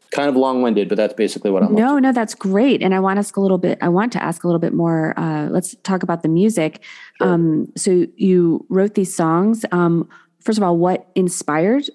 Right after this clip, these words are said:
Speaker 2: kind of your writing? What's the story behind some of the songs? And who do you hope to reach with the music?
Speaker 1: So, uh, the songs are all really different. So, I mean, I don't think we have time to go into all of them. But for example, the, the single, the first song that came out was called,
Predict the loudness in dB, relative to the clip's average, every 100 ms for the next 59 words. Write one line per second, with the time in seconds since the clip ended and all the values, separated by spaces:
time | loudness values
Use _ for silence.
0 | _ -2 0 2 0 2 2 2 2 2
1 | -2 -8 -16 -4 0 0 0 -2 -2 -2
2 | -2 -2 -2 -2 0 0 2 0 2 2
3 | 4 2 2 0 0 -4 _ -4 -2 2
4 | 0 0 -8 -16 -20 _ _ _ -2 0
5 | -2 -2 -4 -10 -14 _ _ _ _ _
6 | _ _ -10 -4 0 2 2 2 2 2
7 | 0 0 2 2 4 2 2 0 0 -2
8 | 0 0 0 0 -2 -2 -2 -2 0 0
9 | 0 2 0 0 0 0 0 -2 0 -2
10 | -2 -2 0 2 0 0 0 2 2 0
11 | 0 0 2 -2 -6 _ _ _ -4 -2
12 | 0 2 2 2 0 0 -2 0 -2 -2
13 | -2 -2 0 0 0 0 0 -2 0 0
14 | -2